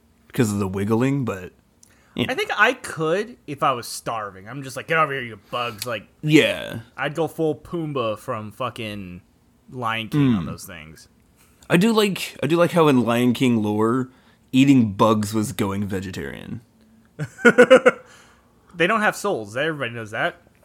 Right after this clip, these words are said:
Speaker 1: It's fine.
Speaker 2: Do you know how many, y-, nobody ever talks about this. Do you know how many pounds a lion has to eat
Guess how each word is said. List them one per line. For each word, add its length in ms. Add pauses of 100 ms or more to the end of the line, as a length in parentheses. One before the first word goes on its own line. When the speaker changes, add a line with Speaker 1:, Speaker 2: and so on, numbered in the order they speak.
(360)
Speaker 1:
It's 140
fine. 420 (580)
Speaker 2:
Do 140
you 60
know 60
how 100
many, 360
y-, 360
nobody 320
ever 100
talks 320
about 220
this. 320 (260)
Do 80
you 40
know 60
how 40
many 120
pounds 680
a 100
lion 480
has 220
to 160
eat 320